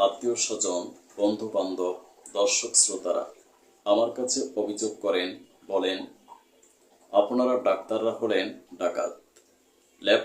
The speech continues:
টেস্টের মাধ্যমে রোগীদের লক্ষ লক্ষ টাকা হাতিয়ে নিচ্ছেন।" আপনাদের এই অভিযোগ আমি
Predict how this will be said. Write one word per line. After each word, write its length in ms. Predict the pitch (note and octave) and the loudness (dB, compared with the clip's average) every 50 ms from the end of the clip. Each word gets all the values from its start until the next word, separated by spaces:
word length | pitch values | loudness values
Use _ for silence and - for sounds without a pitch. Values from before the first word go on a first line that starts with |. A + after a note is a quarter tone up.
| - | -2
টেস্টের 400 | - B2+ A#2+ - - - - - | -4 0 2 2 2 2 0 -2
মাধ্যমে 680 | G#2 F#2 F#2 F#2+ - - - A#2 G#2+ G2 F#2+ F#2+ - - - - - - | 0 0 0 0 -2 -4 -6 -2 -2 0 0 -2 -4 -8 -14 -20 -18 -4
রোগীদের 640 | A2 G#2+ G#2+ G#2+ A#2 - A2+ A2+ A2 G#2+ G#2 - - - - - G2+ | -2 -2 0 0 -2 -2 2 4 4 4 2 0 -6 -16 -18 -6 -2
লক্ষ 300 | G2+ G2+ G2+ - - - | 0 0 0 -2 -6 -6
লক্ষ 320 | A#2+ A#2 G#2+ - - - | -4 -4 -4 -6 -8 -12
টাকা 540 | A2 - G2+ G2 - F#2+ F#2 F2+ F2 - - - - | -2 0 0 0 2 2 0 0 -2 -4 -10 -16 -8
হাতিয়ে 300 | - G#2+ - G2+ G2+ F#2 | -6 -4 -4 -4 -4 -4
নিচ্ছেন।" 480 | F2+ F2 E2+ E2+ - - - D#2+ D2+ - - - - - _ _ _ _ _ _ _ _ _ _ _ _ _ _ _ _ _ _ _ _ _ _ _ _ | -4 -4 -6 -4 0 0 0 0 -2 -6 -14 -18 -20 -20 _ _ _ _ _ _ _ _ _ _ _ _ _ _ _ _ _ _ _ _ _ _ _ _
আপনাদের 600 | - G#2 G#2 - A#2+ B2 B2 B2 B2 B2 B2 A#2+ - - | 4 6 6 6 4 2 2 4 4 4 4 2 2 0
এই 140 | - G#2+ G2+ | -2 0 0
অভিযোগ 560 | G2 G2 G2+ A#2+ B2 B2 A#2+ A#2+ A#2+ A#2 - - | 0 0 -2 -2 -4 0 2 2 2 0 0 0
আমি 460 | - G2 F#2+ F#2+ F#2 F2+ F2+ F2+ - | 2 2 2 2 0 -4 -4 -8 -10